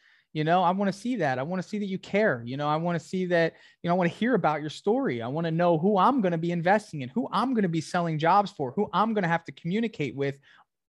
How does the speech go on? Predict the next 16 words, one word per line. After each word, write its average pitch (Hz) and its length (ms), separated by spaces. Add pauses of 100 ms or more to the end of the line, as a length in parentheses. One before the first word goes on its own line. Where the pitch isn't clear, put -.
(120)
every 160 300
day 143 260
to 160 140
make 160 200
sure 165 220
that 151 160
my 160 140
promises 180 580
to 156 80
my 147 100
customers 175 480
are 143 60
being 151 180
kept 202 300
by 160 100
you. 165 320